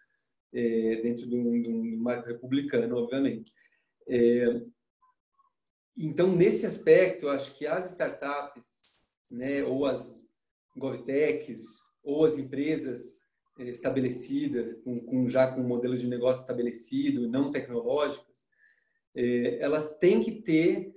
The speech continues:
eh, meios de demonstrar pro Estado, eh, pros servidores, que as, eles têm formas novas de gerar valor, né? Eh, a gente tem, eu acho que um movimento muito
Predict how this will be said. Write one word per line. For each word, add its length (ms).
eh, 460
meios 1080
de 180
demonstrar 1000
pro 160
Estado, 800
eh, 240
pros 320
servidores, 720
que 200
as, 160
eles 300
têm 400
formas 400
novas 600
de 160
gerar 280
valor, 420
né? 320
Eh, 220
a 100
gente 240
tem, 280
eu 120
acho 160
que 80
um 40
movimento 460
muito 640